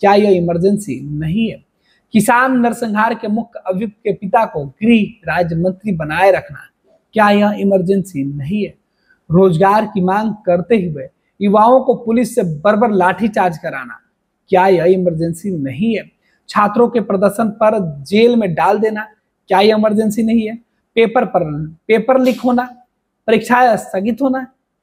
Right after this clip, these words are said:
क्या यह इमरजेंसी नहीं है? इक्कीस साल की क्लाइमेट एक्टिविस्ट को गिरफ्तार करना, और क्या यह इमरजेंसी नहीं है? पत्रकारों को असहज सच दिखाने के लिए राष्ट्रद्रोह के मुकदमे लगाना,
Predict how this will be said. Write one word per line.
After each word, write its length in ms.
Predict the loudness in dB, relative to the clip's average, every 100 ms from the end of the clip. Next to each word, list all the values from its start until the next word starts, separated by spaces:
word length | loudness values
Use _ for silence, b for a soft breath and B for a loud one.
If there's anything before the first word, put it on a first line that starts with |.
| _
क्या 120 | 0 2
यह 220 | 2 2
इमरजेंसी 640 | -2 -2 -2 -2 -2 -6 -8
नहीं 380 | -8 -6 -4
है? 140 | -4 -8 _ _ _ _
इक्कीस 440 | -2 2 0 0 -2
साल 220 | -2 -4
की 120 | -8
क्लाइमेट 560 | -8 -6 -4 -4 -6 -8
एक्टिविस्ट 500 | -14 -8 -4 -4 -2
को 100 | -2
गिरफ्तार 520 | 2 0 0 0 2 0
करना, 420 | -4 -8 -10 -14 _ _ _ -6
और 120 | -6
क्या 220 | -2 -2
यह 160 | 2 2
इमरजेंसी 500 | 0 0 -2 -4 -4
नहीं 440 | -4 -4 0 0 0
है? 100 | -4 _ _ _ _
पत्रकारों 500 | 0 0 2 2 2
को 220 | -2 -4
असहज 520 | -4 -6 -4 -2 -2 -4
सच 300 | -6 -6 -4
दिखाने 480 | -6 -6 -4 -2 -2
के 140 | 0
लिए 220 | 2 4 2
राष्ट्रद्रोह 800 | 2 0 0 -8 -2 2 2
के 180 | 0 -4
मुकदमे 420 | -4 -4 -4 -6 -6
लगाना, 340 | -6 -8